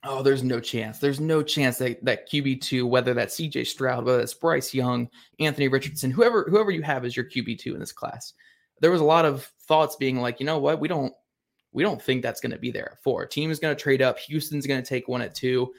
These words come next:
Uh, but right now, I mean, if we're talking dream scenarios, it looks like Houston might pass on a quarterback and Arizona might stay at three and take a defensive player. Like, the Colts could have Q B three or Q B two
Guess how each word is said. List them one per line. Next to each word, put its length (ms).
Uh, 80
but 140
right 240
now, 320
I 40
mean, 300
if 80
we're 40
talking 300
dream 240
scenarios, 460
it 100
looks 240
like 140
Houston 420
might 240
pass 300
on 100
a 40
quarterback 580
and 100
Arizona 440
might 200
stay 220
at 140
three 260
and 100
take 220
a 200
defensive 520
player. 320
Like, 320
the 80
Colts 320
could 320
have 320
Q 180
B 160
three 400
or 80
Q 160
B 140
two 420